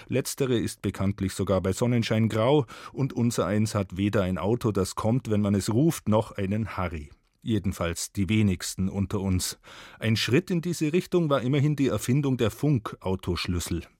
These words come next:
Wenn wir mal wieder komplett lost sind in überfüllten Städten, auf Großparkplätzen oder in Parkhäusern, dann reicht ein Druck auf die Taste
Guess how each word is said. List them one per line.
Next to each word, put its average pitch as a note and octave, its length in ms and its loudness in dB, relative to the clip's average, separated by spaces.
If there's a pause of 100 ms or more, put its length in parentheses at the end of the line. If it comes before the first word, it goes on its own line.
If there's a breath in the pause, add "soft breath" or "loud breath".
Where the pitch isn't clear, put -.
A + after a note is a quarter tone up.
(180)
Wenn A2+ 220 2
wir A2 300 0
mal F#2 200 0
wieder F#2+ 200 0
komplett G2+ 420 0
lost G2 400 0
sind A2 260 2
in F#2 140 -2
überfüllten A2 640 0
Städten, G#2+ 420 0
auf G#2 180 2
Großparkplätzen A#2+ 840 0
oder A2+ 160 4
in A2 100 4
Parkhäusern, C3 640 2 (400 loud breath)
dann A#2+ 160 4
reicht C3 380 2
ein G#2 240 2
Druck B2+ 260 2
auf G#2+ 160 2
die F#2 120 -2
Taste C#3 440 2